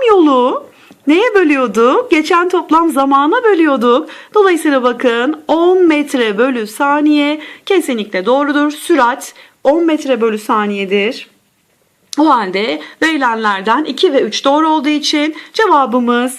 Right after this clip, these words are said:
D şıkkıdır. Hemen devam edelim. On sekizinci sorumuz. Birim zamandaki hız değişimi fizikte hangi terimle ifade edilir? Arkadaşlar birim zamandaki hız değişimine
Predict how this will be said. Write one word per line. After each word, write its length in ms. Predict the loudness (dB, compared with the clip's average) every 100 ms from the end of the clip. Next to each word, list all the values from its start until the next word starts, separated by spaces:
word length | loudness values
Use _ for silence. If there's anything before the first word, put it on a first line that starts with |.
| -6
D 240 | -2 -2
şıkkıdır. 640 | -2 -10 -10 -10 -10 -12 -14 _ _ _ _ -20 -20 -20 -4
Hemen 320 | 0 2 2
devam 320 | 0 0 0
edelim. 460 | 0 -2 0 -2 0
On 200 | 0 0
sekizinci 540 | 0 0 0 0 0
sorumuz. 800 | 0 -2 -2 -2 -2 -4 -12 -20 -20 _ _ _ _ _ _ _ -20 -20 -20 -20 -2
Birim 460 | 4 6 4 2
zamandaki 680 | 2 4 4 2 0 -2 -2
hız 420 | -2 2 2 2 -2
değişimi 640 | -2 -2 -4 -4 -6 -6 -2
fizikte 400 | 0 0 -2 -2 -4
hangi 500 | 0 2 2 2 2
terimle 400 | 2 2 2 2
ifade 420 | 2 2 2 -2
edilir? 440 | -2 -2 -4 -6 -20 -20 -20 -10
Arkadaşlar 600 | -4 0 0 0 -2 0
birim 260 | 2 4 2
zamandaki 640 | 2 0 0 -2 -2 -2 2
hız 260 | 2 2
değişimine 760 | 0 -2 -2 -2 -2 -2 -4